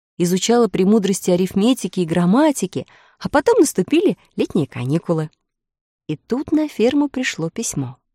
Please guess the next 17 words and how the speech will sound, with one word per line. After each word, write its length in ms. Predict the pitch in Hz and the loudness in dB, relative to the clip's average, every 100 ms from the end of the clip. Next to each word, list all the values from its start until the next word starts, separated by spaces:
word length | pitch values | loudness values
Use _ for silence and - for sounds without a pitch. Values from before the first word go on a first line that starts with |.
| _ _ _ _ _ _ _ _ _ | _ _ _ _ _ _ _ _ _
Смитам 500 | - 254 311 320 311 | 4 6 6 6 4
редко 380 | 311 220 - 151 | 4 2 0 -6
писали, 580 | 196 - 220 151 120 - _ _ - | -4 -2 -2 -4 -6 -14 _ _ -8
и 80 | 156 | -2
получение 560 | 202 208 - 240 190 | 0 2 2 2 2
письма 480 | - 180 - 285 349 - _ _ | 0 -4 0 2 0 -4 _ _
оказалось 580 | 185 - 247 320 330 262 | -8 -2 0 2 0 2
для 180 | 226 247 | 2 4
них 200 | 294 202 | 2 2
большим 420 | 214 220 302 277 | 0 0 0 0
событием. 680 | - 262 240 185 - 131 - _ _ _ _ _ _ _ 113 | 0 0 -2 -4 -8 -10 -14 _ _ _ _ _ _ _ -10
Джон 420 | 127 180 262 240 | -2 2 4 4
долго 380 | 151 220 208 165 | 2 2 2 0
вертел 420 | 147 143 175 170 | -2 -2 -2 -2
в 60 | 139 | -4
руках 400 | 127 160 156 - | -6 -8 -10 -10
конверт, 520 | 139 139 147 240 | -8 -4 0 -2